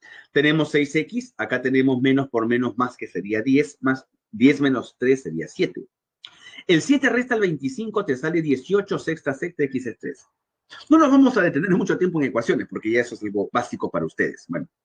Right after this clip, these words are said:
eso espero. Entonces, aquí, chicos, hemos recordado cómo calcular la determinante de una matriz.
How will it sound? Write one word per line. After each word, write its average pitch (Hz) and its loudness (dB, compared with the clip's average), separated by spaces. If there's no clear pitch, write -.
eso 98 -6
espero. - -4
Entonces, 202 2
aquí, - -4
chicos, 196 -4
hemos 196 0
recordado 160 2
cómo 170 -4
calcular 139 -2
la 139 2
determinante 107 -4
de 98 0
una 95 -2
matriz. - -8